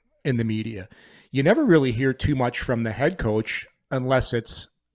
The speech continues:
after a game, and it's basically just about the game. So the fact you have your A H L coach coming on the radio every Tuesday, and even though he's not really saying anything bad about the organization,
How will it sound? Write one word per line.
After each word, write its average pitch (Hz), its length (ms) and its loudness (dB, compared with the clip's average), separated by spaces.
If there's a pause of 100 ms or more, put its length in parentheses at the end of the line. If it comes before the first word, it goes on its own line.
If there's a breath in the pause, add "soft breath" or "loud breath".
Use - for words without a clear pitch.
(120)
after 120 440 -2
a 117 60 -4
game, 110 420 -2
and 110 100 -4
it's 110 140 -10
basically 131 500 -2
just 117 260 -4
about 110 220 -4
the 113 80 -10
game. 113 340 -4 (540 loud breath)
So - 140 0
the 127 80 -2
fact 277 320 2
you 208 80 4
have 165 160 6
your 135 140 2
A 143 40 6
H 143 280 2
L 123 120 2
coach 131 360 -2
coming 135 260 -4
on 127 140 0
the 113 80 -2
radio 113 560 0
every 139 240 -4
Tuesday, 117 680 -2 (380)
and 117 420 -4 (440)
even 311 260 2
though 269 180 2
he's 156 200 -2
not 120 360 -4
really 127 300 2
saying 139 340 -2
anything 117 360 -2
bad 104 360 -6
about 170 240 0
the 170 100 2
organization, 180 760 2